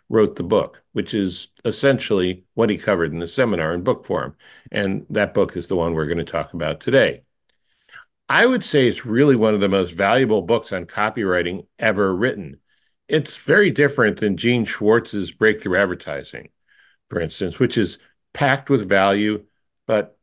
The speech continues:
really complicated, very hard to absorb and implement. Or Claude Hopkins' Scientific Advertising, which is also extremely valuable, but dry as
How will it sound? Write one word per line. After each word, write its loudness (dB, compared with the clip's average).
really 4
complicated, -6
very 2
hard 0
to -4
absorb 0
and -10
implement. -4
Or 6
Claude 2
Hopkins' -2
Scientific -2
Advertising, -2
which -2
is 0
also 2
extremely 2
valuable, 0
but -6
dry 2
as -6